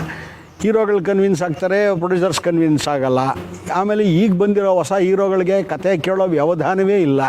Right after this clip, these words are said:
ಯಾರು ಇವರು ಡೈರೆಕ್ಟ್ರು, ಏನು ಇವ್ರ ಯೋಗ್ಯತೆ, ಇವ್ರದ್ದೇನು ಬಯೋಡಾಟಾ, ಇವ್ರು ಏನು ಮಾಡಿದ್ದಾರೆ, ನಾನು ಇವ್ರ ಜೊತೆ ಮಾಡ್ಬೋದಾ ಇಲ್ವಾ?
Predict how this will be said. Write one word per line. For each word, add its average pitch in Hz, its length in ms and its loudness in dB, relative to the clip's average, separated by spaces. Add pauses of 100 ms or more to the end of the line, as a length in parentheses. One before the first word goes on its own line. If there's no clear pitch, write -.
(1000)
ಯಾರು 180 340 2
ಇವರು 175 280 4
ಡೈರೆಕ್ಟ್ರು, 165 500 2
ಏನು 175 300 4
ಇವ್ರ 170 200 4
ಯೋಗ್ಯತೆ, 165 680 0
ಇವ್ರದ್ದೇನು 165 460 2
ಬಯೋಡಾಟಾ, 160 520 0
ಇವ್ರು 156 200 2
ಏನು 175 200 2
ಮಾಡಿದ್ದಾರೆ, 160 580 0
ನಾನು 165 180 -2
ಇವ್ರ 160 140 2
ಜೊತೆ 160 220 0
ಮಾಡ್ಬೋದಾ 170 520 0
ಇಲ್ವಾ? 156 380 2